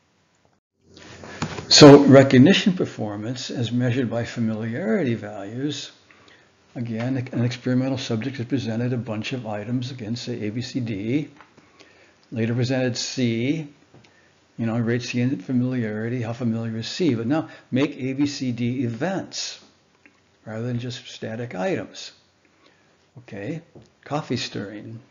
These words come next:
pancake flipping, pouring a cup full of coffee, egg breaking. By manipulating the event parameters, for example, of the coffee stirring event,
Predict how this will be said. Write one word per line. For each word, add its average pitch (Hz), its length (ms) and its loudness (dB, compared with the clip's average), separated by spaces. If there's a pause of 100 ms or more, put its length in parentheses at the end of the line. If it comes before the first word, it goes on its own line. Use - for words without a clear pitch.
(680)
pancake 131 360 -4
flipping, 107 600 -12 (580)
pouring 107 520 -8 (1080)
a 117 80 -12
cup - 240 -8
full 120 140 -4
of 120 80 -4
coffee, 165 540 -8 (460)
egg 151 240 0
breaking. - 420 -12 (920)
By 127 100 -2
manipulating 131 600 2
the 113 140 -2
event 143 440 -4
parameters, 110 680 -10
for - 180 -14
example, 117 420 -8
of 110 100 -8
the 117 80 -10
coffee 180 420 -8
stirring 107 420 -12
event, 101 380 -12